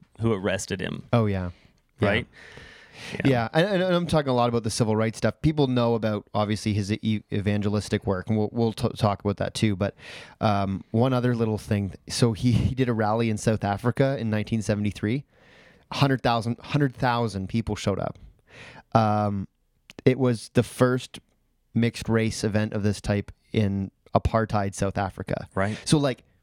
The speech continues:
Speaker 2: so here's the thing about apartheid. Like, it, it made Southern segregation look like fun. Um, and Billy Graham stated from the podium,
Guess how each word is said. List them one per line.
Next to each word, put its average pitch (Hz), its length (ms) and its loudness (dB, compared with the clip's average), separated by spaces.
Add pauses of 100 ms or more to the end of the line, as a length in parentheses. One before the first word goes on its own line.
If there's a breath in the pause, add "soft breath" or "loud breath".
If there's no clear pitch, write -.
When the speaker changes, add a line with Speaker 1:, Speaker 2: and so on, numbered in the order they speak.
(640 soft breath)
Speaker 2:
so - 160 0
here's 151 240 2
the 143 60 -4
thing 139 200 2
about 117 220 2
apartheid. 104 580 -2
Like, 98 280 -2 (200)
it, 117 260 0
it 117 160 0
made 110 300 0 (280)
Southern 104 300 2
segregation 95 640 -2
look 90 220 -4
like 92 360 -6 (600)
fun. 92 320 -6 (520 loud breath)
Um, 101 500 2 (240)
and 120 200 2
Billy 143 220 2
Graham 110 500 -2 (480)
stated 110 640 0 (300)
from 131 220 4
the 175 80 0
podium, 101 580 0